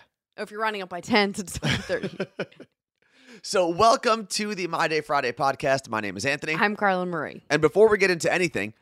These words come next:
Speaker 2: a quick reminder that we launched another podcast.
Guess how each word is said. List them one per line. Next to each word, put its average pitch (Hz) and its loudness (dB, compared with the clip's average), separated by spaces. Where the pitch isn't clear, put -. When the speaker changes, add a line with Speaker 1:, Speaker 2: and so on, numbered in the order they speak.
Speaker 2:
a 117 2
quick 220 0
reminder 190 0
that 151 -10
we 180 -4
launched 185 -4
another 160 2
podcast. 107 -2